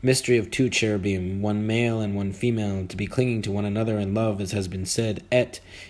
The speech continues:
including above and below, as one, so that mystery of cherubim be entirely one whole. It is written, "Serve Yud-Heh-Vav-Heh in joy," Psalm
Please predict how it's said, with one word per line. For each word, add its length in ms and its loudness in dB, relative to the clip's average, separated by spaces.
including 380 0
above 260 0
and 140 0
below, 240 0
as 160 -4
one, 340 0
so 140 -2
that 200 0
mystery 300 0
of 140 -2
cherubim 500 2
be 140 -2
entirely 560 -2
one 220 -4
whole. 440 -2
It 100 4
is 140 6
written, 260 4
"Serve 340 8
Yud-Heh-Vav-Heh 540 4
in 140 0
joy," 440 6
Psalm 640 0